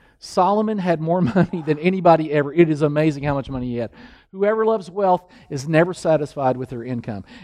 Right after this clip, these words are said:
And that has proven to be true over and over again. Seventy-two percent of Americans, seventy-two percent of Americans worry,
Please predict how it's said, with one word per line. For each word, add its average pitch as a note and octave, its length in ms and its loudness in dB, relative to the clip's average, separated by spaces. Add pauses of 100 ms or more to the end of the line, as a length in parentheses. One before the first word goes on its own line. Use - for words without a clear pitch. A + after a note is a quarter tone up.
And C3+ 160 -8
that D#3+ 340 2 (300)
has - 120 -6
proven D#3+ 340 4
to C#3 60 -6
be C3 120 -8
true C3 340 -8
over C#3 460 0
and B2+ 220 -10
over B2 400 -6
again. A2 380 -14
Seventy-two A3 560 0
percent G#3+ 280 -2
of G3+ 80 -6
Americans, B2+ 520 -6
seventy-two F3+ 800 -4
percent C#3 720 -12
of C3 160 -10
Americans B2+ 960 -8 (720)
worry, C#3 720 -4